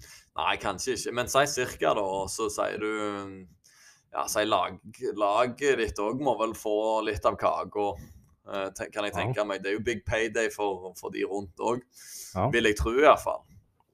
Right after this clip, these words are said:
Speaker 2: Det er det, og der også var T V to gode å spille på de følelsesmessige strengene.
Speaker 1: Mm.
Speaker 2: Du så han satt, og så så på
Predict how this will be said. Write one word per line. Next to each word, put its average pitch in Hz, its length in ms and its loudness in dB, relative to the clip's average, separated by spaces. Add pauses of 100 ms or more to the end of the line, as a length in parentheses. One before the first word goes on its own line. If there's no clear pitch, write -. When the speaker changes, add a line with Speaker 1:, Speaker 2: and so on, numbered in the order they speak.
(220)
Speaker 2:
Det 98 80 0
er 113 80 4
det, 113 180 6
og 123 120 10
der 113 200 12
også 120 240 12
var 123 220 12
T - 140 4
V 104 100 4
to 110 220 6
gode 98 300 4
å 101 40 4
spille 92 460 2
på 104 160 4
de 92 100 2
følelsesmessige 95 880 -2
strengene. 95 520 0 (180)
Speaker 1:
Mm. 98 440 -6 (280)
Speaker 2:
Du 101 100 -8
så 98 440 2
han 95 180 2
satt, - 340 0 (140)
og 98 100 -2
så - 140 -12
så 98 200 -6
på - 140 -10